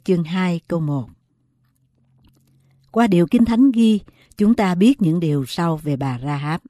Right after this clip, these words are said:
Bà là một phụ nữ ngoại Do Thái, tức không thuộc con cháu của Abraham.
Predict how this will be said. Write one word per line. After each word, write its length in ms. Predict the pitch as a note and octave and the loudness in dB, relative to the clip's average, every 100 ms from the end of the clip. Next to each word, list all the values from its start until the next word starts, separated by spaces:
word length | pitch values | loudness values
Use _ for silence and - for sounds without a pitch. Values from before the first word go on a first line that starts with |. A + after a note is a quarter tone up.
| _ _ _ _ _ _ _ _ _ | _ _ _ _ _ _ _ _ _
Bà 180 | - G3 | -4 0
là 120 | G3 | 2
một 180 | F#3 F3 | 2 0
phụ 220 | - F3+ D3+ | 0 0 2
nữ 220 | D#3 F#3 | 2 2
ngoại 320 | A3+ E3 B2+ | 2 0 -2
Do 180 | D3 E3+ | -4 -4
Thái, 360 | E3+ E3 E3+ A3 _ - _ _ _ _ | -4 -4 -4 -6 _ -20 _ _ _ _
tức 160 | - C4+ _ | -2 -2 _
không 340 | - G#3+ F#3+ F#3 | -4 -2 0 -2
thuộc 280 | - F3 C#3+ - | -2 -2 -2 -2
con 240 | F3+ E3+ | -2 -2
cháu 480 | - E3 F3+ G#3+ B3+ | -4 -4 -2 -2 -6
của 120 | - | -8
Abraham. 720 | C#3+ F3 F#3+ F3 D#3+ D3+ D#3 | -6 -6 -6 -4 -4 -4 -8